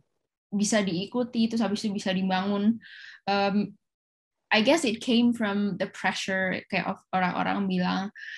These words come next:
um, your, like, uh, the current generation is the future atau gimana gitu kan ya, because we're making the most change. Um, dan, like,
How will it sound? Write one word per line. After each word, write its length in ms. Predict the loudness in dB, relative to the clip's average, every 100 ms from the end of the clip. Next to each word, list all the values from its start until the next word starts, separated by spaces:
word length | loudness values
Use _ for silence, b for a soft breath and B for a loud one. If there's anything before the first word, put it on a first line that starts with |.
| B
um, 320 | 0 2 2 2
your, 400 | 0 0 0 -2
like, 180 | -4 -6 -2
uh, 160 | -2
the 80 | -2
current 320 | -2 0 0
generation 480 | -2 -2 0 -2 -2
is 320 | -2 -2 -4
the 80 | -6
future 480 | -6 -8 -8 -8 -8
atau 240 | -8 -4
gimana 400 | -4 -2 -2 -2
gitu 240 | -2 -4 -6
kan 160 | -4
ya, 80 | -2
because 320 | -2 -2 -2
we're 100 | -2
making 400 | -2 -2 2 2
the 80 | 2
most 460 | 0 -2 -6 -12 -14
change. 720 | -10 -8 -4 -2 -4 -6 -12 b b b b b b
Um, 460 | -2 0 0 0
dan, 320 | 2 0 -4 _ _ _ _ _ -20 -20 _ _ -10
like, 160 | -4